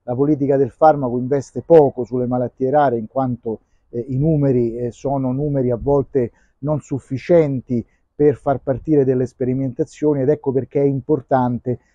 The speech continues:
che vi sia un sistema europeo che favorisca anche la ricerca e le sperimentazioni in ambito di, eh, malattie rare, e questo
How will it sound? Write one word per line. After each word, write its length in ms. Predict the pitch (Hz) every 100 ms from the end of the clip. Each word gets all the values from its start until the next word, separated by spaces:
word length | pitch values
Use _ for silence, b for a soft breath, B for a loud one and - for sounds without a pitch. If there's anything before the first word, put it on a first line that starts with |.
| _
che 160 | _ 131
vi 160 | 120 135
sia 240 | - 147
un 160 | 139 127
sistema 640 | - 151 - 175 151 131
europeo 840 | - 160 143 139 170 175 143 117 110 _ _ _
che 200 | 156 139
favorisca 760 | - 143 139 156 165 - -
anche 400 | 131 135 131 127
la 120 | 123
ricerca 500 | 135 131 - 160 127
e 60 | 120
le 80 | 120
sperimentazioni 960 | - 135 131 127 123 143 - 127 120
in 80 | 113
ambito 460 | 117 117 113 113 107 _ _
di, 360 | - 123 147 -
eh, 240 | 131 120
malattie 680 | 117 139 139 127 - 123 127
rare, 400 | 165 117 120 131
e 100 | 123
questo 460 | - 139 127 127